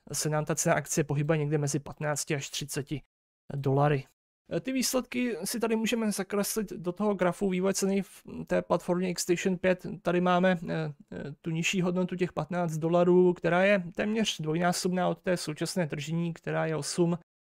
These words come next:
A, eh, tady máme, eh, tu vyšší hodnotu těch třiceti dolarů, takže ten interval je tady opravdu velký. Osobně si myslím,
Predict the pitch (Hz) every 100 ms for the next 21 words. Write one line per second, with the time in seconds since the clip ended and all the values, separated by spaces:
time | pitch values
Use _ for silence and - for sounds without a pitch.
0 | _ _ _ _ 160 160 165 156 156 151
1 | - _ 156 160 165 165 170 170 139 156
2 | 147 147 - _ - 160 151 - 160 151
3 | 160 170 165 165 147 - 151 170 185 151
4 | 156 160 160 165 160 220 175 170 175 175
5 | 185 180 185 156 180 185 175 143 139 147
6 | 147 147 - 214 _ _ _ _ - -
7 | - 214 226 262 220 - 196 202 196 202
8 | 202 196